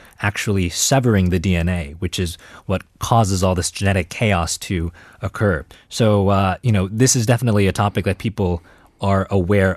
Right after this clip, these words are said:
of. I mean, we already knew that the crispr process is not a hundred percent perfect in its current form. You know, we have always been working towards trying to make it more accurate. Um, you know, it's, it's not like this was something that we suddenly, you know,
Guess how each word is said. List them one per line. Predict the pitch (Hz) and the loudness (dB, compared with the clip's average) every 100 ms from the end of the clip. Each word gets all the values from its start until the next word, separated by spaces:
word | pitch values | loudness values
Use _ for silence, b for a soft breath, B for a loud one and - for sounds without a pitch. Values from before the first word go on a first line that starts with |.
| - | -4
of. | 98 95 170 185 | -2 -2 -2 -2
I | 107 | 0
mean, | 104 101 | 2 2
we | 120 | 4
already | 143 165 120 | 4 4 4
knew | 117 117 | 4 4
that | 98 90 - | 2 0 -2
the | 110 101 | -4 -2
crispr | 131 - 110 | -2 -2 -4
process | - 90 - 92 | -2 -2 -2 -6
is | 92 92 | -4 -2
not | 98 95 85 - | 0 -2 -4 -8
a | 90 | -4
hundred | 101 92 | -4 -4
percent | 98 95 85 | -4 -6 -6
perfect | 98 - 80 - - - | -6 -6 -8 -10 -18 -6
in | 92 90 | -2 -2
its | 87 - - | -4 -8 -10
current | - 107 87 - | -8 -4 -6 -6
form. | - 82 71 - _ | -8 -8 -10 -20 _
You | - | -6
know, | 85 | -4
we | 80 98 | 0 2
have | 98 | 4
always | 98 98 90 | 4 2 0
been | 92 87 B B B B 98 | -2 -4 B B B B -2
working | 104 - 98 | -2 0 0
towards | 92 113 101 110 92 87 - - b b | 0 -2 0 2 2 0 -6 -12 b b
trying | - 107 101 | 0 2 2
to | 101 | 0
make | 92 98 - | 0 2 0
it | 87 - b b | -4 -6 b b
more | 90 92 90 | -2 0 0
accurate. | 95 101 - 76 - - b b - | 0 -2 -4 -16 -16 -20 b b -6
Um, | 95 90 87 76 - | -2 0 0 -4 -6
you | 98 | -4
know, | 85 76 - - | -4 -6 -12 -6
it's, | 123 - | -6 -4
it's | - | -2
not | 117 | 0
like | 98 87 | 2 0
this | 95 - | -2 -2
was | 92 | -2
something | - 87 92 82 | -2 -2 -2 -2
that | 85 | -4
we | 90 | -4
suddenly, | 85 92 90 85 82 80 80 - | -4 -2 -2 -2 -4 -6 -8 -8
you | |
know, | 85 80 | -8 -8